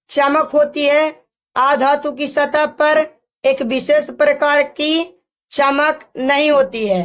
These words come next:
यह धातु अधातु में अंतर भौतिक गुणों के आधार पर।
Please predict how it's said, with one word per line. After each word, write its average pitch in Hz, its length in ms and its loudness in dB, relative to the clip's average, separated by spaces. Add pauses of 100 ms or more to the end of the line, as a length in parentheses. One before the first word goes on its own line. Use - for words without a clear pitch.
(420)
यह 294 260 2
धातु 262 420 -2
अधातु 285 360 2
में 294 120 0
अंतर 254 640 -2 (380)
भौतिक 247 480 0
गुणों 285 200 2
के 269 100 0
आधार 233 280 0
पर। 185 200 -4